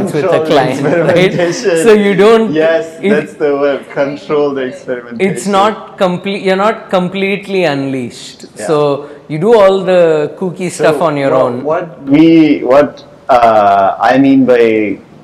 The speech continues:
Speaker 2: you know, adapting to tech and things like that, it's not only your end product, but also your internal processes. How do you communicate with your team member? How do you organize your tasks for the day? How do you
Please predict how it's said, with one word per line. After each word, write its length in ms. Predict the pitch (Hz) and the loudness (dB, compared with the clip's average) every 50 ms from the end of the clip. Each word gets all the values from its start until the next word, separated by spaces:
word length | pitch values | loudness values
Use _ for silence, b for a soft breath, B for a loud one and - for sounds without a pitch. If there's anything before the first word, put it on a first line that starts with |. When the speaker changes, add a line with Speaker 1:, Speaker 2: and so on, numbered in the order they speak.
| - - - - | -20 -16 -10 -4
Speaker 2:
you 60 | 120 117 | -2 -2
know, 100 | 107 98 | 0 0
adapting 480 | 98 101 107 104 - - - 104 104 | 0 0 0 -2 -2 -6 -6 -6 -6
to 100 | 95 107 | -4 -6
tech 340 | 90 - 113 98 95 - - | -8 -6 -4 -4 -4 -4 -8
and 140 | 98 95 92 | -12 -12 -10
things 240 | 101 95 95 - - | -8 -8 -8 -8 -8
like 100 | 95 92 | -6 -2
that, 200 | 104 110 107 131 | -2 -2 -2 -2
it's 160 | 127 101 - | -4 -4 -4
not 300 | 120 117 131 139 123 - | -2 -2 0 0 -2 -2
only 540 | - 127 123 127 131 131 131 127 123 123 - - B B B B B B _ - | -2 0 2 2 4 4 2 2 0 -2 -8 -16 B B B B B B _ 0
your 160 | - 113 110 110 | 2 2 2 2
end 180 | 117 123 123 123 | 2 0 0 -2
product, 480 | 120 110 107 107 113 120 - - - | 0 0 2 2 0 -2 -2 -4 -2
but 140 | 110 113 104 | -2 -2 0
also 360 | 82 110 117 117 117 127 120 | 2 0 0 0 0 0 0
your 220 | 120 117 113 110 104 | 2 2 2 2 2
internal 420 | 104 113 113 117 113 110 107 107 | 0 -2 -2 -4 -4 -2 -2 -4
processes. 600 | 104 - 95 92 - - 98 - - 95 90 - - | -4 -4 -4 -6 -4 -8 -14 -8 -8 -8 -8 -8 -6
How 160 | - 107 113 | -2 -2 0
do 120 | 113 110 | 0 0
you 160 | 113 117 110 - | 0 -2 -2 -2
communicate 520 | - 113 104 107 107 107 107 107 104 98 | -4 -4 -2 0 0 0 0 -2 -2 -2
with 200 | 98 98 98 - | -4 -6 -4 -4
your 140 | 101 101 92 | -4 -4 -4
team 260 | - - 104 98 95 | -6 -6 -4 -4 -2
member? 480 | 92 90 90 87 85 87 85 85 80 - B B B B B B B - | -2 -4 -6 -6 -4 -4 -4 -4 -4 -8 B B B B B B B -6
How 140 | - 101 104 | -4 -2 -2
do 100 | 104 101 | 0 0
you 360 | 107 107 104 104 104 104 101 | 0 0 0 0 0 0 0
organize 640 | - - 104 107 110 107 107 110 107 107 104 - - | 0 0 -2 -2 0 0 -2 -2 -2 -4 -4 -6 -4
your 180 | 104 101 95 - | -2 -2 -2 -4
tasks 480 | - - 95 92 87 - - - - | -6 -4 -4 -4 -4 -4 -8 -16 -10
for 120 | - 95 90 | -6 -6 -6
the 100 | 90 90 | -4 -4
day? 440 | 90 90 87 87 85 85 87 - - - | -4 -2 -2 -2 -4 -6 -8 -14 -14 -8
How 140 | 107 104 104 | -4 -4 -4
do 100 | 107 101 | -2 -2
you 120 | 104 104 | -2 -2